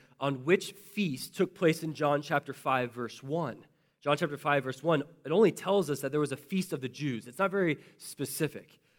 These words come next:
Now, I, my position is that I believe John chapter five was during the Passover feast, and so I believe that twelve months has, uh, has elapsed from chapter five to chapter six, because in chapter six, verse four,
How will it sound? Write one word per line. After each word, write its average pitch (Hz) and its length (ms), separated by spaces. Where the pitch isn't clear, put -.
Now, 131 300
I, 196 260
my 180 200
position 147 480
is 131 100
that 135 140
I 156 60
believe 147 220
John 147 200
chapter 131 240
five 143 240
was 123 180
during 135 220
the 107 80
Passover 135 760
feast, - 560
and 147 140
so 135 360
I 165 180
believe 135 420
that 127 200
twelve 190 420
months 151 560
has, 135 440
uh, 127 220
has 147 200
elapsed 139 540
from 139 80
chapter 160 340
five 143 280
to 131 80
chapter 127 420
six, - 680
because 147 320
in 120 180
chapter 175 300
six, 147 220
verse 127 200
four, 147 640